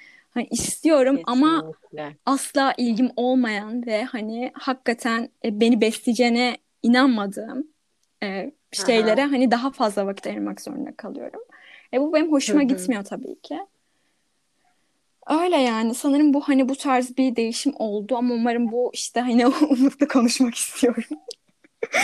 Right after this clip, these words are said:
Speaker 2: Ya evet,
Speaker 1: Bu
Speaker 2: aslında
Speaker 1: bence
Speaker 2: belki
Speaker 1: hani,
Speaker 2: de
Speaker 1: e, şey
Speaker 2: Evet.
Speaker 1: gibi hani bence iki bin yirmi birin de belli bir yarısından sonra bu hisler değişecek kesinlikle.
Speaker 2: Ya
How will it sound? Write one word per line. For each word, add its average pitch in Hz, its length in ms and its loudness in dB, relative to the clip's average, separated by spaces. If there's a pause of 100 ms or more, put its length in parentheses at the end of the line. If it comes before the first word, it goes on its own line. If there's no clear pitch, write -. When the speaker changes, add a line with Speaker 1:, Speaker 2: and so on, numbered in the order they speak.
(320)
Speaker 2:
Ya 262 160 2
evet, 294 280 2
Speaker 1:
Bu - 20 2
Speaker 2:
aslında 330 140 4
Speaker 1:
bence 269 340 4
Speaker 2:
belki 277 220 4
Speaker 1:
hani, 311 140 0
Speaker 2:
de 233 320 2
Speaker 1:
e, 226 80 -8 (400)
şey 262 160 0
Speaker 2:
Evet. 226 100 -4
Speaker 1:
gibi 220 160 -10
hani - 340 -12 (180)
bence 262 500 0 (280)
iki 254 280 -8
bin 277 140 2
yirmi 269 340 2
birin 269 220 0
de 214 140 0
belli 220 300 -4
bir 233 60 -2
yarısından 226 680 -6
sonra 220 340 -10
bu 226 220 -2
hisler 226 480 0
değişecek 214 460 -6
kesinlikle. - 680 -14 (2000)
Speaker 2:
Ya 196 340 0